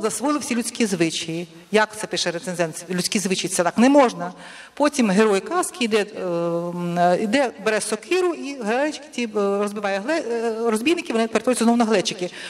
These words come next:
Чому він сам пішов? Чому він пішов сам, де колектив? Це до дитячої казочки. Ну, ще там закид, що він пише про, е, Жук про стару прочанку, що діти це, цього вже не розуміють, що таке прочани, це вже теж зайве. Е,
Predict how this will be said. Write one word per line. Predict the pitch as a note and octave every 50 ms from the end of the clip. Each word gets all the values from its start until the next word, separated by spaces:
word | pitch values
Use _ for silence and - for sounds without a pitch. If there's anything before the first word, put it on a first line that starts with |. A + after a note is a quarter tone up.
| - -
Чому | - C4+ D4 D#4
він | D#4+ E4
сам | - - - B3 G3 F#3
пішов? | - - G3 - - F#3+ F3 E3+
Чому | - - A3+ B3
він | C4 C#4 B3+
пішов | - B3 - - A#3+ -
сам, | - D4 D4 C#4 - - -
де | F#3+ G#3+ G3+ F#3 A3+
колектив? | A3 A3 B3 A#3 A#3 - - - F3+ D#3 - - F3 - - - - - - - - - -
Це | - C4 C#4 D4
до | B3 A3 A#3 G#3
дитячої | G3 G3+ F#3+ - A3 G#3+ G#3 - B3+ G#3+
казочки. | - F#3+ D#3+ - D#3+ - - - - E3 F3+ - - - - - - - - - -
Ну, | D#4+
ще | D4+ - C#4
там | A#3+ A#3 A3+
закид, | G#3 A#3+ B3 A#3 A#3+ A3+
що | - - - A#3 G#3
він | G3+ A#3+ B3
пише | A3 A3+ - - A3+
про, | - G#3+ - - A3+ G#3 G3+
е, |
Жук | G3 G#3+ A#3 G#3+ A3+
про | A3 G3
стару | - - B3+ B3
прочанку, | - A3 G#3 - - G3+ E3+ E3+ E3+ F#3 - A#3+ B3 A#3
що | - - G3 F#3 F#3
діти | F#3 G#3 A#3 - G3+
це, | - A3 G3+
цього | - A#3 A3+
вже | G#3 G#3+ A3+
не | A3 A3
розуміють, | A3+ G#3+ A3 A3 G3+ F#3+ F3 F3
що | - - G#3
таке | G#3+ - G3+
прочани, | - A3+ G#3+ - - A#3+ A#3+ B3+ C4+ D4 A#3+ B3
це | - F#3
вже | E3+ F3 F3
теж | E3+ - F#3 D#3+
зайве. | D#3+ D#3+ F3 E3 D#3+ E3 E3 G#3 A#3+ C4 - - - - - - - - - - - - - - B3+ C4 B3 B3 A#3 G#3+ F3+ -
Е, | G3+ G#3+ G#3+ G#3